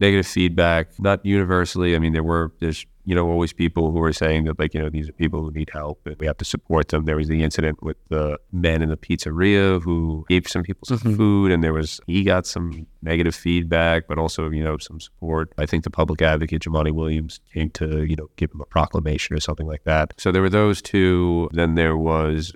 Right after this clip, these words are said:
Speaker 1: another hotel in Rosebank. It's, like, on that, it's, like, right by the highway. So it's, like, in a weird, like, neighborhood, like, border neighborhood kind of
Speaker 2: Yeah.
Speaker 1: thing. There was one there. Then there was the Hungerford site. That's been up and running for, I'd say, the better part of a year now.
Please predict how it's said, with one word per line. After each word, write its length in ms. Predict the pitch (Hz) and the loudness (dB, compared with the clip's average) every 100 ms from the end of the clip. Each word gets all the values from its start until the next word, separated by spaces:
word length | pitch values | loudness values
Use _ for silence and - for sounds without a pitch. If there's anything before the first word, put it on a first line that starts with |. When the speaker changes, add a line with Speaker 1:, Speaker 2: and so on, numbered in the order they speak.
| - | -12
Speaker 1:
another 640 | 80 78 78 87 92 90 | -12 -8 0 2 2 0
hotel 880 | 85 82 - - 82 80 80 80 80 - | 0 -2 -2 -6 0 2 2 0 -2 -4
in 680 | 78 78 78 76 78 76 76 - | -6 -6 -4 -6 -8 -12 -14 -10
Rosebank. 1000 | 80 82 87 92 95 92 92 92 92 87 | -2 2 4 4 2 0 0 2 2 0
It's, 140 | 80 | -2
like, 100 | 82 | -2
on 100 | 82 | 0
that, 160 | 80 78 | 0 -2
it's, 120 | 82 80 | -6 -4
like, 120 | 80 | 0
right 180 | 85 82 | 0 2
by 120 | 80 | 0
the 80 | 76 | 0
highway. 600 | - 80 78 78 78 76 | 0 0 2 0 -2 -4
So 220 | - 78 | -4 -4
it's, 160 | 76 | -4
like, 120 | 82 80 | -4 -2
in 80 | |
a 60 | 78 | -2
weird, 500 | 76 78 78 76 - - - | 2 2 2 0 -8 -14 -6
like, 140 | 78 - | -6 -2
neighborhood, 760 | 78 78 76 82 78 76 - - _ _ - | 0 0 0 0 0 0 -6 -20 _ _ -16
like, 140 | - _ - | -16 _ -14
border 340 | 85 80 80 | -6 -2 0
neighborhood 460 | 80 80 82 87 87 | 2 0 0 -2 -2
kind 180 | - 92 | 0 2
of 60 | |
Speaker 2:
Yeah. 80 | 123 | 2
Speaker 1:
thing. 340 | 95 98 98 113 - | 2 0 -2 -8 -8
There 100 | 87 | -6
was 100 | 90 | 0
one 240 | 101 95 | 2 2
there. 480 | 87 85 85 85 82 | 4 4 4 4 2
Then 160 | 82 82 | 2 2
there 100 | 78 | 0
was 100 | 78 | 0
the 100 | 78 | -2
Hungerford 520 | 92 87 82 85 80 | 0 0 0 0 -2
site. 540 | - 87 80 80 76 - | -2 2 2 0 -2 2
That's 340 | 85 82 - | 2 2 -2
been 260 | - 80 78 | -2 0 0
up 160 | 78 | -2
and 160 | 82 78 | -2 0
running 380 | 78 78 76 76 | 0 0 -2 -4
for, 320 | - 78 76 | -2 0 2
I'd 180 | 76 76 | -2 -4
say, 280 | - 80 76 | -8 -8 -8
the 100 | - | -4
better 180 | 78 | -2
part 240 | 78 - 78 | 0 2 2
of 80 | 76 | 2
a 60 | |
year 340 | 76 78 80 80 | -2 0 2 2
now. 440 | 78 76 76 76 | 2 0 0 -4